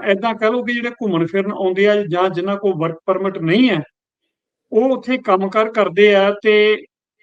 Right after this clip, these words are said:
ਅ, ਵੱਡੀਆਂ-ਵੱਡੀਆਂ ਕੰਪਨੀਆਂ, ਸਟੋਰ ਓਨਰ ਜਾਂ ਰੈਸਟੋਰੈਂਟ ਜਿਹੜੇ ਆ,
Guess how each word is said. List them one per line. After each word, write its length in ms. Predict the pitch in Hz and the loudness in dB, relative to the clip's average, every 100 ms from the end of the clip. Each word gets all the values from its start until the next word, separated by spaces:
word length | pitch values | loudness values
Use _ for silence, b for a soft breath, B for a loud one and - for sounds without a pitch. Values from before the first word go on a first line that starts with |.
| _ 185 | _ -2
ਅ, 320 | 190 196 208 165 | 0 2 2 0
ਵੱਡੀਆਂ-ਵੱਡੀਆਂ 680 | 175 202 277 240 220 233 | -2 0 0 -2 -4 -6
ਕੰਪਨੀਆਂ, 600 | 233 190 185 196 208 214 | -4 -4 -4 -4 -2 -2
ਸਟੋਰ 580 | 196 - 185 185 196 202 | -6 -2 2 2 4 2
ਓਨਰ 460 | 202 190 180 190 190 | 0 -2 0 0 0
ਜਾਂ 200 | 175 180 | 0 0
ਰੈਸਟੋਰੈਂਟ 600 | 180 175 202 190 180 175 | -2 -4 -2 -2 -2 -4
ਜਿਹੜੇ 320 | 156 185 202 185 | -4 2 2 2
ਆ, 180 | 165 | 0